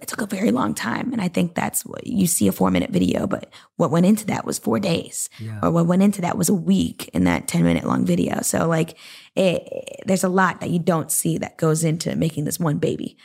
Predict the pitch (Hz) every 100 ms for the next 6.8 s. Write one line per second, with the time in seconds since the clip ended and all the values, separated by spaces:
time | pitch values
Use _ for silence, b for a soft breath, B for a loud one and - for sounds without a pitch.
0 | b 135 156 175 113 175 175 - - -
1 | - 165 160 - 202 - 247 302 262 214
2 | 160 151 151 151 214 185 - 196 185 196
3 | 196 262 - 190 165 - 180 175 233 254
4 | 208 214 208 262 196 - 180 123 170 -
5 | 214 214 240 226 175 170 175 196 208 190
6 | 208 202 175 170 170 170 170 165